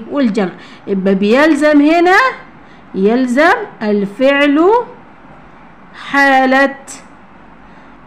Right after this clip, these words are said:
الإفراد. تمام كده؟ نشوف النشاط اللي بعده. قال لنا إيه؟ "ضع دائرة حول ظرف الزم-، ظرف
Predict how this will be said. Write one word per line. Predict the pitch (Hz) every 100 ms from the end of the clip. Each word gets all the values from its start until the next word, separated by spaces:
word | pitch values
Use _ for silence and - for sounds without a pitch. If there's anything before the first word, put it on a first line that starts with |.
| -
الإفراد. | 226 262 254 - 277 294 - 247 226 220 226 226 240 190 - - - - - - - - - - - - - - - - -
تمام | 196 220 262
كده؟ | 254 320 381 480 - - -
نشوف | 165 170 214 254
النشاط | 220 - 214 269
اللي | 269
بعده. | 285 311 262 208 202 - - - - - - - - - - - - - - 214
قال | 277
لنا | 302 349
إيه؟ | 302 285 302 294
"ضع | 226 311 359 330
دائرة | 254 269 269 262 240 175 -
حول | 247 320 311 285
ظرف | 269 330 330
الزم-، | 320 285 294 302 294
ظرف | 240 285 320 247